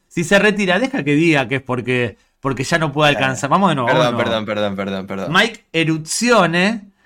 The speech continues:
Speaker 1: dice, "Ya no puedo, ya me retiro porque no voy a conseguir nada más importante de lo que ya conseguí, que era ganar la Unión Soviética. Por eso pongo fin a, a mi carrera".
Speaker 2: Barras. Barras.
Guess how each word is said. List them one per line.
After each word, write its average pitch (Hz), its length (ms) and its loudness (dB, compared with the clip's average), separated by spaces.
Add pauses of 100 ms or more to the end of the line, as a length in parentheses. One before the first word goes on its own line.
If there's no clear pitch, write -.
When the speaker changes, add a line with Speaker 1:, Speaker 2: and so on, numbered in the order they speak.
(120)
Speaker 1:
dice, 180 680 2
"Ya - 180 -4
no 131 160 -4
puedo, 123 460 -2
ya 160 300 2
me 127 180 -2
retiro 135 400 0
porque 139 460 -2 (120)
no 156 220 -4
voy 175 240 2
a 139 100 0
conseguir 147 540 -2
nada 151 240 2
más 156 260 -4
importante 147 800 -2 (280)
de 131 100 2
lo 123 120 0
que 123 80 -2
ya 123 160 -2
conseguí, 156 460 -2
que 160 180 -2
era 180 320 2 (200)
ganar 139 400 0
la 170 80 4
Unión 135 260 -4
Soviética. 113 720 -2
Por 117 120 -4
eso 143 240 -2
pongo 156 280 -4
fin 151 500 -2
a, 101 460 -8
a 92 60 -10
mi 95 140 -10
carrera". 95 380 -12 (1000)
Speaker 2:
Barras. 104 640 -2 (520)
Barras. 95 580 -6